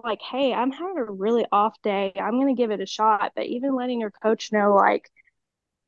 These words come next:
you know, "I, I'm gonna give it my, my best effort today, but, like,"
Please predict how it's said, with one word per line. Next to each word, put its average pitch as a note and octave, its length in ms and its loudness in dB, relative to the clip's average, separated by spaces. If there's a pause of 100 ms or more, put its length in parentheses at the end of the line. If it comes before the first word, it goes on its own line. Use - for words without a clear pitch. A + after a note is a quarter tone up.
you B3+ 140 8
know, G#3 240 6
"I, A3 600 0 (120)
I'm B3 140 0
gonna C#4+ 140 2
give A3 200 -2
it A3 260 -4
my, G#3 340 -4 (260)
my G#3 180 4
best G#3 400 2
effort - 460 0
today, G3 280 4
but, F3+ 160 2
like," G3+ 320 2